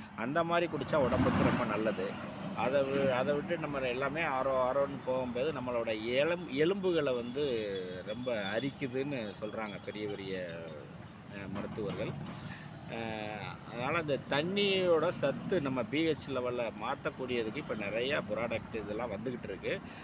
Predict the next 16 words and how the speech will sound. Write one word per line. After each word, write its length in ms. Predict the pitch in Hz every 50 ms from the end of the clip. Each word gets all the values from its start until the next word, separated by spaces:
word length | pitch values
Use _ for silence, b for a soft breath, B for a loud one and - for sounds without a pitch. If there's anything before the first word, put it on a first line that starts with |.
| B B -
அதை 240 | 123 127 135 139 131
நீங்க 240 | 127 131 127 127
எப்படி 440 | 127 123 120 156 180 180 160 147 139
ஆர் 260 | 127 117 120 135 151
ஓ 120 | 156 151 143
மாட்டுறீங்க, 440 | 135 131 127 120 123 123 120 123 123
அது 180 | 117 113 117
மாதிரி 260 | 120 127 135 151 165
நீங்க 240 | 151 135 127 123 123
வந்து 180 | 120 117 123 143
அந்த 200 | 135 123 123 113 107
பி 200 | 120 139 156 165
ஹெச் 260 | 165 156 151 - - 151
லெவலை 440 | 139 131 127 123 127 120 117 113
இன்க்ரீஸ் 380 | 131 139 - 156 156 156 147 - - -
பண்ணக்கூடிய, 840 | 127 123 120 113 - - 117 117 107 107 107 110 123 135 156 165